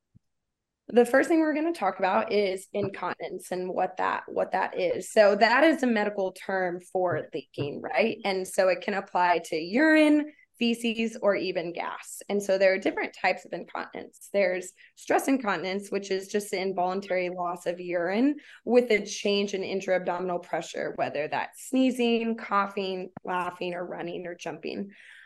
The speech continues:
Um, then there's also urge incontinence. Now, urge incontinence is actually a loss of urine immediately preceded by a sudden urge to urinate. So, like, let's say I just walk into my house and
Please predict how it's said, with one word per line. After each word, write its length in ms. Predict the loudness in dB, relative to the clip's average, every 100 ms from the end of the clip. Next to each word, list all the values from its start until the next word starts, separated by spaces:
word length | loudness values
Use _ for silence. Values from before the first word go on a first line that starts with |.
| -4
Um, 520 | 0 2 0 -4 -8 -14 _
then 100 | 2
there's 220 | 4 4
also 260 | 0 0 -2 0
urge 240 | -2 0 -2
incontinence. 720 | -4 -6 -6 -10 -12 -14 -10
Now, 160 | -6 0
urge 240 | 2 2
incontinence 640 | 0 -2 -4 -4 -6 -8
is 160 | -8 -4
actually 520 | -4 -4 -6 -4 -6 -12 -20 -10 -2
a 100 | 0
loss 400 | 4 4 4 -2
of 140 | -4
urine 760 | -2 0 2 0 -2 -2 -4 -8 _
immediately 720 | -2 0 2 4 2 2 0
preceded 640 | -2 -4 -4 -10 -8 -6 -4
by 120 | -2
a 80 | -2
sudden 420 | -2 -2 -2 -4 -4
urge 360 | -4 -4 -8 -8
to 100 | -6
urinate. 680 | -4 -4 -4 -6 -8 -12 -16 -20 -18
So, 260 | 2 4 6
like, 300 | 4 2 2
let's 280 | 2 2 0
say 200 | 2 4
I 180 | 2
just 220 | -2 -10 -8
walk 400 | -4 -2 -2 -4
into 400 | -4 -4 -6 -6
my 220 | -4 -4
house 720 | -4 -2 -2 0 -2 -6 -16 -20 _ _ 2
and 500 | 4 4 2 -2